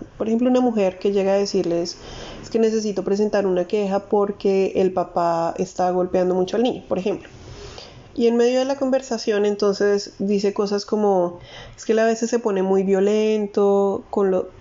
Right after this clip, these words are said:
en, en la casa, ¿sí? Eh, el niño es el que ha llevado la peor parte". Mm, fíjense que ahí en ese ejemplo chiquitico y sencillo que estoy dando, también podría estar implícito que también la golpea a ella,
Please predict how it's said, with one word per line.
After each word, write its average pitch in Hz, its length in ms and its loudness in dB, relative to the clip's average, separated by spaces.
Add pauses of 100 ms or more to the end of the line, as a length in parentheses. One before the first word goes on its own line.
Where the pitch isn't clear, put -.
(160)
en, 190 240 0 (120)
en 196 60 0
la 175 140 -2
casa, 196 680 -4
¿sí? 190 400 -2 (580)
Eh, 185 460 2
el 196 180 2
niño 196 220 4
es 190 80 -4
el 214 100 -2
que 220 80 -2
ha 208 40 -2
llevado 185 380 2
la 190 160 2
peor 180 280 0
parte". 190 960 0 (500)
Mm, 180 760 4 (760)
fíjense 240 320 2
que 285 80 0
ahí 233 100 4
en 196 120 2
ese 202 160 0
ejemplo 233 200 2
chiquitico 202 460 -4
y 208 60 0
sencillo 196 360 0
que 226 80 -2
estoy 208 220 0
dando, 190 340 0
también 196 380 0
podría 214 260 2
estar 220 240 -2
implícito 214 500 -2
que 208 120 -4
también 190 280 0
la 165 80 0
golpea 170 360 -2
a 160 80 0
ella, 175 280 0